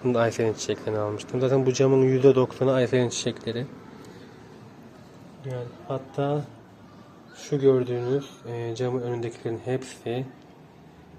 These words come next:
şöyle Aysel'in çiçekleri. Şu üç tanesi Astro Cactus'ün. Şurası da Aysel'in çiçekleri. Şunu da ilk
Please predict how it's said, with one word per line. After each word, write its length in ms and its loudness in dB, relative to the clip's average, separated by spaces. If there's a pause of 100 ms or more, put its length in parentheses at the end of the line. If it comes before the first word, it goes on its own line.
(160)
şöyle 360 -6
Aysel'in 480 -4
çiçekleri. 680 -6 (1120)
Şu 180 -8
üç 180 -2
tanesi 680 -6 (240)
Astro 460 -6
Cactus'ün. 600 -4 (1300)
Şurası 380 -6
da 60 -6
Aysel'in 380 -6
çiçekleri. 640 -8 (800)
Şunu 340 -6
da 220 -2
ilk 240 -2